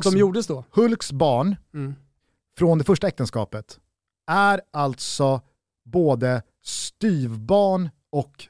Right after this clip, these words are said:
Speaker 1: kusiner till samma kvinna. Otroligt, otroligt. Det är fan otroligt. Det är så, det är så snuskigt.
Speaker 2: Ja, det
Speaker 1: Men jag älskar att
Speaker 2: Ja.
Speaker 1: Hulk har satt sig i den situationen. Det finns något
Speaker 2: Mm.
Speaker 1: jävla magiskt i det.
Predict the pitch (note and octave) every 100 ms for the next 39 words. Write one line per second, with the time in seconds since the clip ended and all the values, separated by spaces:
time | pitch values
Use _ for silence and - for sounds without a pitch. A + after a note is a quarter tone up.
0 | _ - - G3+ G3 B2 G2+ F2 _ _
1 | _ _ C3 A#2+ A2+ - _ - B2 A2
2 | G2+ - C#3+ C3+ C3+ _ _ _ _ _
3 | _ _ _ _ _ _ _ _ _ _
4 | - - - G#2+ _ _ _ _ - D#3+
5 | _ - - - - D#3+ B2+ B2 - A#2+
6 | A2+ - _ _ C3 - C3+ B2+ _ C#3+
7 | C#3+ C3 F3 D#3+ - - C#3+ C3 B2+ B2+
8 | B2 C3+ - - _ - A3 B3 D4 G3+
9 | - - G3+ D#3 - F#3 E3+ - C#3 E3
10 | - C3 A#2 G#2+ G#2+ G#2+ B2 G2+ F2+ _
11 | - C#3 C#3 D3 C3+ B2 C3+ A#2+ D3+ C#3
12 | G2 G2 A#2 B2 B2+ A2+ G#2